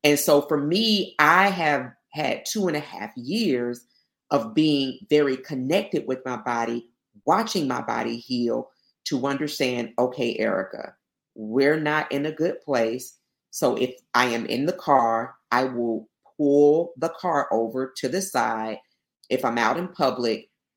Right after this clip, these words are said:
I will immediately go for a safe place to sit. Um, it does not, and I have, I was out of the country and I told my friends, I was like, "I gotta get in an Uber and I need to go back to the hotel.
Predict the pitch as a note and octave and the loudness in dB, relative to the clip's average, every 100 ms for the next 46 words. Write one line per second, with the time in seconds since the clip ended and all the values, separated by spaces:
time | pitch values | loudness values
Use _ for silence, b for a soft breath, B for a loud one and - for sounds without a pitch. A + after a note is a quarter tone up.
0 | _ A#2 B2+ B2 B2 A#2+ A2+ - _ - | _ 0 2 2 0 0 -2 -6 _ -8
1 | A#2+ B2 D3 D3+ - D3 D3 B2+ C3 - | -6 -2 0 0 0 0 2 2 2 0
2 | C3 A#2+ - - A#2+ A#2 - B2+ D3 - | 0 0 0 -2 -4 -4 -2 -2 -2 -6
3 | - C#3 D3 - - _ - G#3 - B2+ | 0 0 0 -6 -14 _ -8 -6 -2 0
4 | A2 - _ _ _ _ B2+ B2+ A#2 A2+ | 0 -4 _ _ _ _ 0 0 0 -4
5 | A#2 _ _ _ - D3+ A#2 D3+ D3+ C#3 | -8 _ _ _ -4 -2 2 0 2 -2
6 | - C3 B2+ B2 B2 C#3 D3+ C#3+ - _ | 0 -2 -2 0 2 4 2 0 -6 _
7 | - B2+ G3+ D3+ D3 D#3 F3 - A3 A3 | 0 2 2 2 0 0 -4 -4 -4 -4
8 | - A2+ G#2+ C3 C3+ C#3+ - C#3+ B2 C3+ | -8 -8 -6 -2 0 -2 -2 -4 -2 -4
9 | - D#3+ D3+ C#3 - C3 C3 C3 A#2+ B2+ | -4 -4 -4 -4 -4 -4 -4 -4 -4 -6
10 | _ _ _ _ _ _ - C3 D3+ C#3 | _ _ _ _ _ _ -6 0 0 0
11 | A#2 C3 B2 - B2 G#2+ A2+ B2+ A#2+ A#2 | -2 -2 -2 -2 -4 -4 -2 -4 -4 -6
12 | A#2 B2 C3 B2+ - A2 G#2 G#2+ - A#2+ | -4 -4 -4 -6 -6 -4 -4 -6 -6 -8
13 | A2+ A2 A2 A2 A2 - - | -6 -6 -8 -6 -6 -6 -10